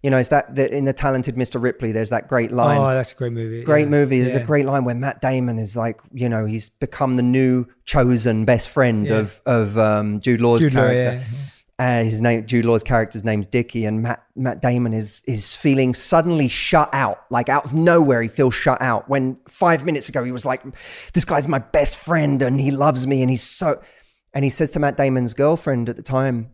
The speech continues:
Speaker 1: he, he's expressing how he feels that it, you know, or no, he's not even expressing. She sees the look on his face that he's sad that he no longer has this, like, friendship that feels real to him.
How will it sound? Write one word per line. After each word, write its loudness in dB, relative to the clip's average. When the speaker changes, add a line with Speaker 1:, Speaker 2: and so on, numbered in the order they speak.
Speaker 1:
he, -4
he's -8
expressing -2
how -2
he -2
feels -2
that -4
it, -8
you 0
know, 0
or 6
no, 6
he's 4
not 4
even 0
expressing. -2
She -2
sees -6
the 0
look 0
on -2
his -4
face -2
that 0
he's -4
sad -2
that -4
he -6
no 0
longer -2
has -2
this, -6
like, -6
friendship -4
that 0
feels 2
real 2
to -2
him. -4